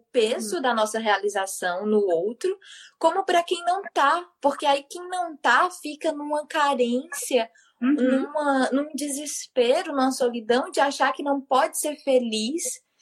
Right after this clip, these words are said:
Speaker 1: que não tem condições de ser feliz, se
Speaker 2: E a
Speaker 1: não
Speaker 2: mídia o
Speaker 1: tiver
Speaker 2: tempo
Speaker 1: encontrado
Speaker 2: todo
Speaker 1: um grande
Speaker 2: reforma
Speaker 1: amor.
Speaker 2: isso. A, a mídia o tempo todo reforça isso, né? É no, é no É Impossível Ser Feliz Sozinho, é na novela que a mocinha precisa do cara pra ser feliz,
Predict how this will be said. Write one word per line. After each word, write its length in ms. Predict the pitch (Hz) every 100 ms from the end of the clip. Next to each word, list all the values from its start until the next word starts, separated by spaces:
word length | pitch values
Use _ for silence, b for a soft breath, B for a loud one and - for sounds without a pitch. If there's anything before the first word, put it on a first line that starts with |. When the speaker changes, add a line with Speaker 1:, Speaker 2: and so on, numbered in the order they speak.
| -
Speaker 1:
que 80 | 262
não 160 | 262
tem 160 | 262 269
condições 840 | 269 269 269 320 - - 254 392 359
de 140 | 302
ser 160 | 285 285
feliz, 680 | 277 247 220 277 320 - - _ _
se 520 | - - - 311 403
Speaker 2:
E 120 | 247 294
a 60 |
Speaker 1:
não 60 | 302
Speaker 2:
mídia 220 | 311 381
o 20 |
Speaker 1:
tiver 240 | 330 320 247 359
Speaker 2:
tempo 140 | 415 466
Speaker 1:
encontrado 640 | 349 277 330 247 233 254
Speaker 2:
todo 120 | 254 247
Speaker 1:
um 200 | 285 269
grande 80 | 269
Speaker 2:
reforma 300 | 254 254 240
Speaker 1:
amor. 360 | 247 220 202 226
Speaker 2:
isso. 120 | 247 _ -
A, 240 | 220 -
a 20 |
mídia 220 | 233 254
o 20 | 339
tempo 160 | 339
todo 180 | 339 320
reforça 520 | 339 330 269 - 247
isso, 280 | 196 196 190
né? 260 | 180 175 208
É 100 | 202
no, 80 | 202
é 180 | - 226
no 280 | 233 233 233
É 80 | 233
Impossível 420 | 233 240 240 226
Ser 140 | 233 220
Feliz 220 | 214 214
Sozinho, 720 | 214 208 208 269 330 330 320
é 80 | 277
na 100 | 240
novela 640 | 233 226 208 220 240 277 302
que 180 | 302 262
a 60 |
mocinha 580 | 240 240 - 262 269 285
precisa 680 | 262 247 - 269 269 330 330
do 120 | 285
cara 560 | 294 285 233 247 269 262
pra 120 | 262
ser 140 | - 247
feliz, 640 | 240 220 214 240 285 320